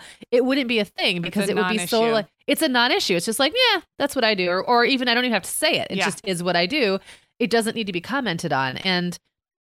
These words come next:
Speaker 1: sometimes the less we have to comment on everything, the
Speaker 2: Yeah.
Speaker 1: better. So it's, it's, it's not easy to get to that stage, especially when you're in the part where you're so immersed in what you're
Speaker 2: Yeah.
Speaker 1: doing, and because it's, like,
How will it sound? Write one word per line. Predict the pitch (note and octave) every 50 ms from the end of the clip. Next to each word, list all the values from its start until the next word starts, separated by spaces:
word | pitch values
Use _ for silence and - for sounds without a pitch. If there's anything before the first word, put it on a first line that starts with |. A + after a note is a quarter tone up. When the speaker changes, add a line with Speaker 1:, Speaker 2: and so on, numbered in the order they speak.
| _ _ -
Speaker 1:
sometimes | - B3+ C4+ C#4 C#4+ C4+ A3+ F#3+
the | - F#3+ F#3
less | F#3 F3+ F#3 G3 G#3+ - G#3+
we | G#3+ G3+
have | G3 G3 -
to | G3+
comment | - - - - C4 D#4 E4 A#3+ F3+ E3+ -
on | D#3+ D3
everything, | D3+ D3 D#3+ D3+ - D3 C#3 C#3 -
the | F#3+
Speaker 2:
Yeah. | F#3+ E3
Speaker 1:
better. | C#3 A#2+ G2 G2 G2+
So | - - A#3+
it's, | B3 B3 - - - _ _ _ - _ _ _ _
it's, | - F#3+ C4 - - - _ _ _ _ -
it's | C4 B3 - - _ _ -
not | A#3+ C#4+ D4+ D#4+ -
easy | B3+ B3 A#3 G#3+
to | G#3+
get | A#3+ C4 -
to | G#3+
that | F3+ D3 - -
stage, | - F#3+ D#3+ D3 D3+ E3+
especially | E3+ - A#3 A#3 - - B3+ A#3
when | G#3 G3 F3+
you're | F3+ F3 F3
in | E3
the | E3
part | - - F3+ F3 D#3+ D3+
where | E3+
you're | D3+ E3
so | - - G3
immersed | D#3 E3+ D#3 D#3 E3 A3 B3 B3 - -
in | G3 E3
what | D3+ C#3+
you're | - D#3+
Speaker 2:
Yeah. | E3 F3 D3
Speaker 1:
doing, | C#3 C3+ C#3+ D3+
and | D3
because | D#3+ - - F3+ E3
it's, | G3 F3+ - -
like, | G3 F#3 F#3